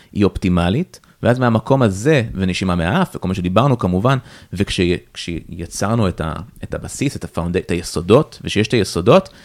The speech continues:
אז אפשר לעשות הכל. ואני חושב שאותם תרגילים שהיינו עושים עם ספורטאים, אנחנו נעשה עם יזמים ועם זה. ספורטאי זה יותר ספציפי, כי אנחנו פונים לצרכים הספציפיים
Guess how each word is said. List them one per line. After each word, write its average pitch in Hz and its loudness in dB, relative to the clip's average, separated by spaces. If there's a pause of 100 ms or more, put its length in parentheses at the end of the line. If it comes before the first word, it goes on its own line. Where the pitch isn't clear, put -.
(300)
אז 90 -8
אפשר 117 -2
לעשות 104 0
הכל. 92 2
ואני 87 -2
חושב 131 2
שאותם 127 2
תרגילים 104 2
שהיינו 95 2
עושים 101 -2
עם 98 -2
ספורטאים, 104 -2 (260)
אנחנו 92 -2
נעשה 92 -2
עם 92 0
יזמים 90 0
ועם 90 0
זה. 139 -2 (500)
ספורטאי 131 -2
זה 117 2
יותר 120 2
ספציפי, 110 -2 (540)
כי 92 2
אנחנו 98 2
פונים 120 2
לצרכים 143 0 (560)
הספציפיים 131 -2